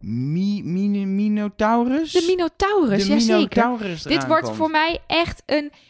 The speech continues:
Speaker 2: heel leuke aflevering, want ik had vroeger een cassettebandje met het verhaal van de Minotaurus. En dat was rete spannend. Ik heb echt nachtmerries gehad van de Minotaurus.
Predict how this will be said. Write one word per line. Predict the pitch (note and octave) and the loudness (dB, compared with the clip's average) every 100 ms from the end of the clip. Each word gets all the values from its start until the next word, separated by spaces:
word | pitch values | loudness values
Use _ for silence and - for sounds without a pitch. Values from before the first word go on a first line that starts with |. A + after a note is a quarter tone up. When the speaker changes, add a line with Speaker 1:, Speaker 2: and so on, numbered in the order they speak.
| _ _ | _ _
Speaker 2:
heel | _ - A3+ D#4+ F4+ D#4+ - | _ -4 0 2 2 0 -4
leuke | A#3+ C#4+ C#4+ - | -2 0 0 -2
aflevering, | C4+ C4 A#3 - G#3+ A3+ | -4 -2 -4 -2 -4 -4
want | G#3+ | -6
ik | - | -6
had | G3 - | -10 -8
vroeger | - C4 - | -6 -4 -6
een | - F#3+ | -8 -10
cassettebandje | F#3+ - - B3+ F#3+ D3 D3+ F#3+ E4+ - _ - _ | -8 -6 -4 -4 -6 -6 -8 -8 -10 -12 _ -20 _
met | G3 G3+ | -6 -6
het | F#3 | -12
verhaal | - F3 G#3 | -8 -2 -2
van | G3+ | -2
de | F#3+ | -2
Minotaurus. | F#3+ F3+ E3+ G3 F3 D#3 C4+ - | 0 0 -2 -2 -2 -2 -6 -8
En | - | -10
dat | G3 | -8
was | G3 F#3 - _ _ - G3 G3 | -8 -10 -12 _ _ -14 -10 -4
rete | A3 C#4 D#4+ - | -2 -2 -4 -6
spannend. | G#3 - E3 F3+ B3 | -8 -6 -4 -4 -4
Ik | |
heb | A3+ | -6
echt | G#3+ G3 | -6 -4
nachtmerries | F#3+ A3 C#4 - F3+ E3 E3 | 0 0 0 -2 -4 -4 -6
gehad | - D#3+ | -6 -6
van | - | -6
de | E3 | -4
Minotaurus. | E3 D#3+ D#3+ D3+ A3 - | -4 -4 -2 -4 -4 -10